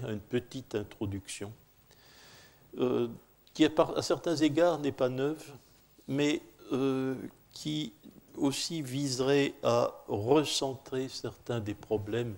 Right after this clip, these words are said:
qui nous ont retenus jusqu'ici. Euh, je sais qu'il n'est pas, heureusement, j'en suis ravi, encore temps pour moi de faire une leçon terminale,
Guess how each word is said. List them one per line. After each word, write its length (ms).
qui 120
nous 240
ont 80
retenus 440
jusqu'ici. 600
Euh, 160
je 140
sais 240
qu'il 180
n'est 100
pas, 540
heureusement, 540
j'en 80
suis 200
ravi, 340
encore 260
temps 200
pour 220
moi 200
de 140
faire 260
une 140
leçon 280
terminale, 640